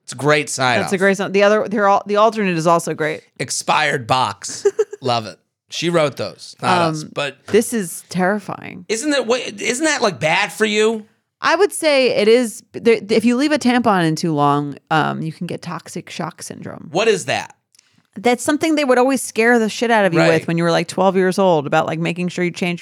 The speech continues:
Speaker 2: your tampon. Um,
Speaker 1: <laughs>
Speaker 2: I guess it can happen if you leave a tampon too long. It, like, shocks your body, and you could, like,
Speaker 1: A
Speaker 2: get, like, a
Speaker 1: month?
Speaker 2: C-
Speaker 1: I, I mean,
Speaker 2: I mean, usually it's, like, more than, that's what I'm saying. Usually the, in the, in the warnings, it says it on the side of the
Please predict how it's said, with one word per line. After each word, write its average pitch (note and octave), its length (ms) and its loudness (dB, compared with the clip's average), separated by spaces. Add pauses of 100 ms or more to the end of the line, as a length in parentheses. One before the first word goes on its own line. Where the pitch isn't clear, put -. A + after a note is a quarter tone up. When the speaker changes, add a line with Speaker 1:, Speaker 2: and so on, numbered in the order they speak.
Speaker 2:
your F#3+ 100 -2
tampon. F#3 360 -4 (460)
Um, A3 280 2
Speaker 1:
<laughs> D4+ 880 -4
Speaker 2:
I B3+ 100 2
guess D4+ 240 2
it D4+ 140 -2
can C4+ 140 2
happen B3+ 540 2
if A3 160 0
you G#3 120 4
leave G#3+ 180 0
a A3 80 4
tampon A#3 440 2
too A#3 120 0
long. A3+ 220 0
It, - 80 -8
like, - 160 -6
shocks F3+ 400 -8
your F#3+ 80 0
body, F3+ 520 2
and D#3 120 -2
you D3+ 60 -2
could, E3+ 160 -6
like, - 300 -12 (420)
Speaker 1:
A D#3 60 -2
Speaker 2:
get, E3+ 100 0
like, F3+ 160 4
a - 40 2
Speaker 1:
month? D#4+ 120 -2
Speaker 2:
C- F#3+ 100 -2
Speaker 1:
I, G3 220 2 (260)
I F#3 80 -2
mean, A3+ 300 2
Speaker 2:
I G#3+ 40 -2
mean, C4 80 2
usually F#4 240 2
it's, E4+ 120 0
like, C#4+ 120 2
more D#4 180 4
than, D4 180 0
that's D#4+ 160 0
what E4 40 0
I'm D4+ 60 2
saying. C#4+ 200 2
Usually C4+ 280 2
the, A#3 280 2
in A3+ 120 2
the, G#3 360 2
in G3 120 0
the F#3+ 80 -2
warnings, G#3 560 0
it F3 100 -4
says A3+ 220 2
it G#3+ 60 4
on G#3+ 120 2
the G3 60 -2
side G3+ 220 0
of F#3+ 60 0
the F#3 100 -4